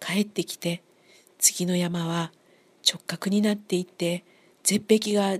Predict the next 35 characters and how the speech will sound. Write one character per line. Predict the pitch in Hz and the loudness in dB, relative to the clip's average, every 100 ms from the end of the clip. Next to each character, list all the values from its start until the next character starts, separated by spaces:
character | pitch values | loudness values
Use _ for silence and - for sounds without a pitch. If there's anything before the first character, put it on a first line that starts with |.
| - _ _ - | -6 _ _ -12
途 | 196 | -4
中 | - 220 185 | 2 4 4
十 | - 196 | 2 2
メ | 214 277 | 4 2
ー | |
ト | 277 | 4
ル | 269 | 2
以 | 226 | 4
上 | 208 190 | 2 2
あ | 202 | -2
る | 202 | -2
と | 190 - 156 | -2 -6 -6
言 | 147 175 | -4 -4
い | |
ま | 175 | -2
し | 170 | 0
た。 | - - _ _ _ _ _ _ _ _ _ - _ - - - _ _ - | 0 -4 _ _ _ _ _ _ _ _ _ -20 _ -20 -20 -20 _ _ -12
一 | - 190 | -4 0
つ | - | 0
間 | 190 | 0
違 | 185 202 220 | 0 2 2
え | 233 | 2
ば | 202 | 2
落 | 196 196 | 0 -4
下 | - 220 | 0 2
し | - | 4
て | 254 | 2
し | 240 | 0
ま | 254 | 0
う | |
と | 254 226 | 0 -2
こ | 202 | -2
ろ | |
で | 185 185 | 0 0
す。 | 185 - | 2 2